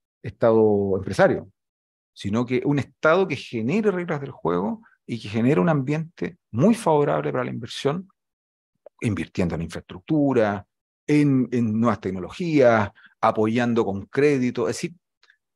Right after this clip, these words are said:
a, a, a, apostando por el sector privado. En esto soy claro, ¿eh? Yo creo que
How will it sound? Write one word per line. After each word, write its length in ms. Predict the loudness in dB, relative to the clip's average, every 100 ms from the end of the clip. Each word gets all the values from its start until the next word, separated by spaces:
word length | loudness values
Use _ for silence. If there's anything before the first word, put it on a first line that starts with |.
| -4
a, 60 |
a, 220 | -2 0 -2
a, 140 | 0 0
apostando 720 | -2 -2 -6 _ 0 0 -2
por 100 | -2
el 60 | -4
sector 360 | -4 -8 -8 -8
privado. 400 | -10 -10 -14 _ _ _ _ _ _ -6
En 100 | -2
esto 140 | -2
soy 120 | -2 -4
claro, 380 | -2 -2 -2
¿eh? 120 | -8 -10 _ _ _ _ _ _
Yo 100 | -6
creo 140 | -4 -2
que 360 | -2 -4 -6